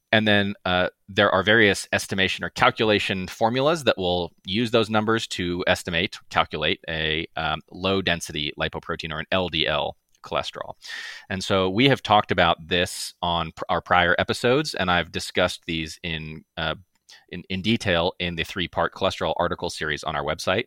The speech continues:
that we've gotten a lot of great feedback on. People have found that very useful and, and applied it to their own situations, which is, which is great. And so if this is all brand new to you, I would recommend you go to those articles, particularly start with just Google barbell medicine cholesterol part one and, and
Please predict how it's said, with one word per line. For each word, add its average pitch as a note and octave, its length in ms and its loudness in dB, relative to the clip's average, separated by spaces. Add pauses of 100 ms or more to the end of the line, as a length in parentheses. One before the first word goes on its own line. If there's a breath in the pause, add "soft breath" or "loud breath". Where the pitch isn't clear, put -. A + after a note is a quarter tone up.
that F#2 180 -2
we've E2 140 -8
gotten D2+ 200 -2
a D2+ 40 -6
lot D#2 140 -2
of D#2+ 40 -2
great D#2+ 180 -6
feedback G#2 300 2
on. F#2 240 -2
People D#2+ 220 -10
have - 60 -12
found D#2+ 180 -4
that E2+ 100 -12
very D#2 140 -4
useful D2+ 460 -6
and, D2+ 180 -12
and D#2 100 -8
applied D#2 320 0
it - 120 -4
to D#2+ 100 -8
their D2 120 -6
own D2+ 240 -10
situations, F2 600 -8
which - 160 -12
is, - 180 -12
which - 140 -18
is - 100 -14
great. G2+ 300 0 (600 loud breath)
And G#2+ 140 -2
so G#2 340 4
if - 180 0
this A#2+ 180 4
is G#2 100 4
all F#2+ 160 8
brand F2+ 380 4
new F#2+ 140 -2
to F2 120 -8
you, C#2+ 220 -4
I D2 100 4
would D2 180 -6
recommend D#2 440 -4
you D2+ 60 -8
go D#2+ 140 -6
to D#2 120 -12
those E2 180 -2
articles, D2 400 -6
particularly - 380 -8
start D#2+ 240 -4
with D#2 220 -8 (680)
just - 180 -8
Google E2+ 280 -6 (200)
barbell F2 240 2
medicine E2 360 -4
cholesterol D#2+ 580 -2 (100)
part - 200 -2
one D2 340 -6
and, D2+ 200 -12 (120)
and D2 200 -14